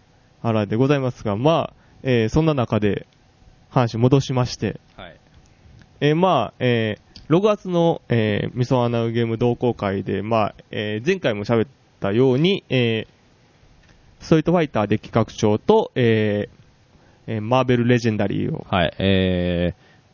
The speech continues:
Speaker 2: ー、アメリカンコミックス、マーベルヒーローズ、えー、から、えー、出てきたデッキ構築ゲームなんでございますけど、
Speaker 1: はい。
Speaker 2: まあ、各キャラを使って、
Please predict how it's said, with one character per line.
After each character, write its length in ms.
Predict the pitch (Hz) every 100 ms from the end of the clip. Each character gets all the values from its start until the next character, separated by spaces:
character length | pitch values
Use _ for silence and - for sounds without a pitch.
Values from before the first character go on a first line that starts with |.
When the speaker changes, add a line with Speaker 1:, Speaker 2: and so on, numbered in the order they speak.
| -
Speaker 2:
ー、 40 |
ア 60 | 110
メ 120 | 107
リ 60 | 104
カ 100 | 104
ン 60 |
コ 120 | 98 98
ミ 100 | 92
ッ 20 |
ク 120 | -
ス、 180 | - 92
マ 200 | 101 107
ー 20 |
ベ 120 | 101
ル 360 | 98 98 98 95
ヒ 180 | 98 92
ー 20 |
ロ 140 | 87
ー 40 | 82
ズ、 520 | 82 80 78 78 - - _ -
え 440 | 85 87 82 80 80
ー、 20 |
か 140 | -
ら、 320 | 101 87 76 -
え 100 | 78
ー、 20 |
出 100 | 85
て 140 | 87
き 100 | 82
た 320 | - 80 73 - 78
デ 120 | 85
ッ 20 |
キ 140 | -
構 160 | - 95
築 240 | - -
ゲ 160 | 85 82
ー 40 |
ム 240 | 80 87 92
な 140 | 131
ん 60 | 104
で 80 | 82
ご 80 | 92
ざ 100 | 107
い 40 |
ま 100 | 101
す 80 | 87
け 80 | 80
ど、 60 |
Speaker 1:
は 80 | 87
い。 20 |
Speaker 2:
ま 60 | 101
あ、 60 | 87
各 240 | 95 -
キ 120 | -
ャ 40 | 87
ラ 140 | 82
を 160 | 80 80
使 180 | - 98
っ 60 |
て、 320 | - 90 82